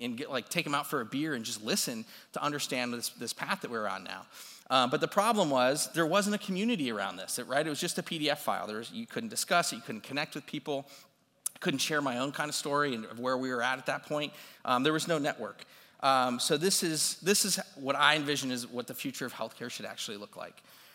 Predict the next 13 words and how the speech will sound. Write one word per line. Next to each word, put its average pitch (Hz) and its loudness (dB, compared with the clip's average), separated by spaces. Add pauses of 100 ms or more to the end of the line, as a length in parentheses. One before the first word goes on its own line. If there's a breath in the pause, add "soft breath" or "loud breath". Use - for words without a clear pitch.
right? 117 0
So 127 4
you 127 -2
should 160 -2
be 135 2
able, 131 4
imagine 139 2
this 131 2
is, 123 2
uh, 117 6
a 123 -2
dinner 143 0
table, 101 -2